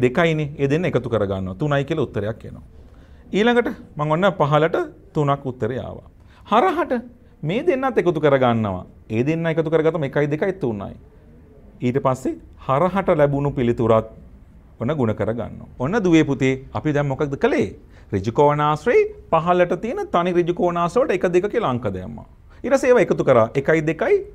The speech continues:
තුනයි. ඒ වගේම හරහට තියෙන ඍජුකෝණාශ්‍ර වලටත් අංක දැම්මා. එකයි දෙකයි, මෙන්න එකයි දෙකයි කිව්වා. ඒ දෙක එකතු කරගත්තා තුනයි. ඉන් අනතුරුව කොමක්ද කරන්නේ? ඉන් අනතුරුව පහළට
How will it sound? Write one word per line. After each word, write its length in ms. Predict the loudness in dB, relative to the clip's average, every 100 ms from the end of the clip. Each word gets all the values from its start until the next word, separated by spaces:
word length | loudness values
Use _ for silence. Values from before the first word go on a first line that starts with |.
| -8
තුනයි. 300 | -6 -6 -10 -18 -20 -20 -20 -20 -2
ඒ 80 | 2
වගේම 260 | 2 2 0
හරහට 440 | 2 2 2 2 0 -4 -6
තියෙන 220 | -4 -2
ඍජුකෝණාශ්‍ර 640 | -2 -4 -2 -2 -2 -4 -2
වලටත් 320 | -2 -2 -4 -8 -20 -18 -2
අංක 240 | 0 0 -2
දැම්මා. 300 | -2 -4 -6 -6
එකයි 340 | -4 -2 -2 0
දෙකයි, 320 | -2 -2 -4
මෙන්න 160 | -4
එකයි 220 | -6 -4 -2
දෙකයි 180 | -2
කිව්වා. 260 | -4 -4 -4
ඒ 60 | -4
දෙක 180 | -4 -6 -8
එකතු 240 | -6 -6
කරගත්තා 480 | -2 -2 0 -2 -2
තුනයි. 320 | -6 -8 -10 -14 -20 -20 -20 -2
ඉන් 140 | 0
අනතුරුව 340 | 2 2 4 4
කොමක්ද 320 | 4 2 0
කරන්නේ? 440 | 0 0 0 -4 -8 -12 -8 -2
ඉන් 120 | 0
අනතුරුව 480 | 2 0 2 2 2 2 -4 -14 0
පහළට 500 | 0 2 4 4